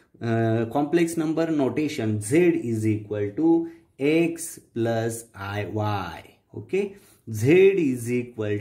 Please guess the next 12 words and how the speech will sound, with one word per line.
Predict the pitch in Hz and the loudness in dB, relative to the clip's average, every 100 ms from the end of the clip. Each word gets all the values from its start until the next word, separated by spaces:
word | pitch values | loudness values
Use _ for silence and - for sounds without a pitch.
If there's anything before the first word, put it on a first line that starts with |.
| - | 0
to | 160 165 165 - - - | 2 4 2 -2 -14 -8
X | 143 165 180 175 - | -2 0 0 -4 -10
plus | - 120 110 110 107 - | -6 -4 -2 -4 -8 -12
I | 107 120 147 147 | -10 -8 -6 -2
Y | 120 104 101 - - | -2 -2 -4 -10 -8
is | 113 107 | -6 -4
the | 110 117 117 | 0 0 2
definition | 135 165 185 185 185 185 190 185 - | 2 2 0 0 -2 -2 -4 -4 -6
of | 104 101 107 | -10 -8 -6
the | 117 | -6
complex | 113 98 98 104 107 - | -6 -10 -8 -4 -4 -2
number. | 156 151 117 95 90 | -2 0 -2 -2 -6